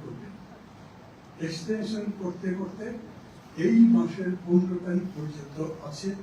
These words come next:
এই কমিশনের মেয়াদ। দুই তারিখে ইউনুস সাহেব ফিরবেন,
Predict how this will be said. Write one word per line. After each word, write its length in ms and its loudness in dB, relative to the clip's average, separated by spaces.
এই 200 -8
কমিশনের 760 0
মেয়াদ। 220 -8
দুই 260 4
তারিখে 340 -2
ইউনুস 300 4
সাহেব 160 -6
ফিরবেন, 420 0